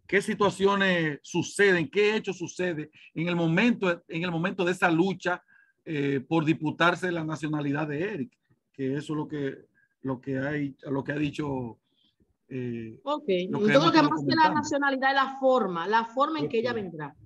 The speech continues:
Speaker 1: Ok, ok. Seguimos entonces. Dice aquí, durante el fin de semana, las vacas irrumpieron el palacio presidencial y destrozaron con sus pezuñas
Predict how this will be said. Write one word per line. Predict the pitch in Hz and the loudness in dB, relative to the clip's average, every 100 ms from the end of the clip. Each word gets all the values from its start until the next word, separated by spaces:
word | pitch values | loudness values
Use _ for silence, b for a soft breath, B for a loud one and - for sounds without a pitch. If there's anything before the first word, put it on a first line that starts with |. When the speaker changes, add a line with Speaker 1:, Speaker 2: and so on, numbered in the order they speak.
| _ - | _ -4
Speaker 1:
Ok, | 151 156 120 101 _ _ _ - | -4 -4 -8 -10 _ _ _ -14
ok. | 135 - - _ _ _ _ _ _ _ _ _ _ _ _ _ | -14 -14 -20 _ _ _ _ _ _ _ _ _ _ _ _ _
Seguimos | - 196 247 247 202 | 2 6 6 6 4
entonces. | 175 139 120 104 110 _ _ _ | -2 -2 -4 -8 -20 _ _ _
Dice | 127 226 240 | -2 0 2
aquí, | 233 151 123 - | 0 -2 -4 2
durante | 190 220 214 | 2 2 2
el | 202 | 0
fin | 190 262 | 2 2
de | 269 | 2
semana, | 247 240 196 160 170 _ _ _ - | 2 2 2 -2 -6 _ _ _ -4
las | 160 180 160 | 0 0 0
vacas | 156 214 254 247 - _ _ _ | -2 -2 -2 -6 -10 _ _ _
irrumpieron | 202 202 196 185 180 202 214 226 214 - | -4 0 0 -2 -2 2 4 2 -4 -2
el | 180 180 | -2 0
palacio | 180 175 190 214 - | 0 0 -2 -2 -4
presidencial | 180 175 175 156 135 165 175 196 196 _ _ _ - | -4 -2 -2 -2 -2 0 2 0 -4 _ _ _ -2
y | 170 | 4
destrozaron | 185 180 180 - 185 208 | 4 4 -2 2 2 2
con | 180 202 | -4 -6
sus | 185 180 | -6 -8
pezuñas | - 175 165 175 196 202 208 | -2 -2 0 -2 -2 -4 -10